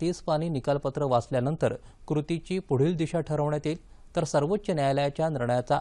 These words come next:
आदर करत असल्याची प्रतिक्रिया काँग्रेसनं दिली आहे. कॉल ड्रॉप अर्थात संभाषणात व्यत्यय या समस्येसाठी येत्या एक जानेवारी दोन हजार सोळा पासून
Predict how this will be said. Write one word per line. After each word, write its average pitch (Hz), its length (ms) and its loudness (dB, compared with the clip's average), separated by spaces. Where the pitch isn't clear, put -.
आदर 120 260 0
करत 139 260 -6
असल्याची 131 320 -6
प्रतिक्रिया 113 560 -2
काँग्रेसनं 113 460 4
दिली 107 160 0
आहे. 107 420 0
कॉल 190 180 10
ड्रॉप 202 300 8
अर्थात 196 220 6
संभाषणात 175 640 2
व्यत्यय 123 500 2
या 139 120 4
समस्येसाठी 180 760 -2
येत्या 143 280 0
एक 160 240 -2
जानेवारी 135 420 2
दोन 127 300 -2
हजार 131 220 0
सोळा 117 260 2
पासून 123 380 0